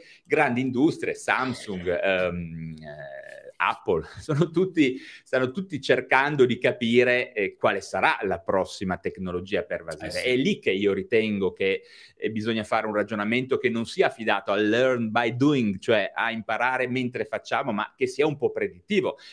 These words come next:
Speaker 1: Perché il potenziale di questo arnese qua, bello, affascinante, io l'ho visto molto, molto, ancora più,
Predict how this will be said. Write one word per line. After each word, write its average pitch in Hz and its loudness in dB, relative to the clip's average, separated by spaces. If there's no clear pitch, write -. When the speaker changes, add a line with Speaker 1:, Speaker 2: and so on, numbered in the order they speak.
Speaker 1:
Perché 196 -2
il 285 -2
potenziale 180 2
di 110 -10
questo 139 2
arnese 104 -4
qua, 92 -2
bello, 107 0
affascinante, 87 -8
io 107 0
l'ho 196 4
visto 98 -8
molto, 98 -2
molto, 113 -2
ancora 127 -4
più, 143 -2